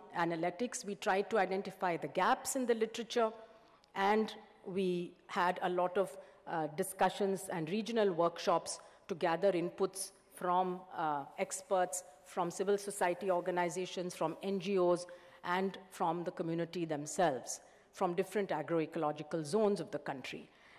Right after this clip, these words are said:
Now, climatic events, of course, are sudden, like cyclones and tsunamis and flood, flash floods, but a lot of it is now gradual or recurrent, like heat waves and droughts and things like that. So the impacts are also, can be sudden,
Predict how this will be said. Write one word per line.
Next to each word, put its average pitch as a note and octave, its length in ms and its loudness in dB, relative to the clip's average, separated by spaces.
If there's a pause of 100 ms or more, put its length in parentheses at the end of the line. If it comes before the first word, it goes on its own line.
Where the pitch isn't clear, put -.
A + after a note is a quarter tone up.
Now, G3+ 100 6
climatic A3+ 640 2
events, A#3 400 2
of - 160 -10
course, F#3+ 260 0
are D3 100 -2
sudden, C4 580 2
like F3+ 200 0
cyclones D#3+ 560 -2
and D#3 140 -6
tsunamis D#3 640 -6
and D3+ 140 -10
flood, D3+ 280 -2 (120)
flash D3+ 220 -2
floods, A#3+ 460 4
but - 420 -2
a F#3 80 0
lot F#3 260 6
of A#3 140 2
it G#3 160 0
is F#3 100 -2
now E3 280 4 (280)
gradual E3+ 640 4
or C#3+ 80 2
recurrent, D3+ 680 0 (640)
like D3+ 300 -2
heat E3+ 320 -8
waves D3+ 360 -2
and C#3 200 -14
droughts D3+ 460 0
and - 100 -14
things E3 220 -10
like D3+ 180 -10
that. - 180 -10
So F3+ 120 -6
the G3 140 -4
impacts C4+ 600 0 (300)
are F3+ 240 2
also, G3 480 4
can D#3+ 240 -4
be D#3+ 100 -4
sudden, G#3+ 480 0